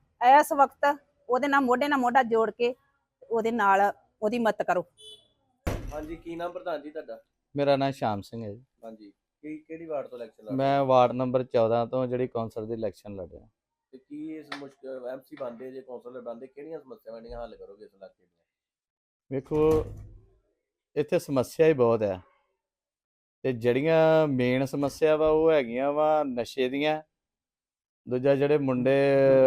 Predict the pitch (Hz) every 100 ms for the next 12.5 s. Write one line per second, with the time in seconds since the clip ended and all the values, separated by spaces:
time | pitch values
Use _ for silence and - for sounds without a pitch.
0 | 127 123 143 139 117 120 147 147 139 127
1 | 135 127 139 135 127 - - 123 131 123
2 | 127 127 127 131 127 - 127 131 131 127
3 | 113 117 110 - 123 123 120 127 123 123
4 | 123 131 120 - _ _ _ _ _ -
5 | 139 165 175 175 170 156 156 139 113 113
6 | 110 113 - 113 104 95 90 73 - _
7 | _ _ _ _ - 143 139 151 165 147
8 | 143 131 135 135 123 131 127 - 135 131
9 | 127 120 127 135 131 117 107 107 - 110
10 | 98 95 110 117 107 104 _ _ _ _
11 | 107 123 143 135 117 127 117 - 117 110
12 | 107 113 110 117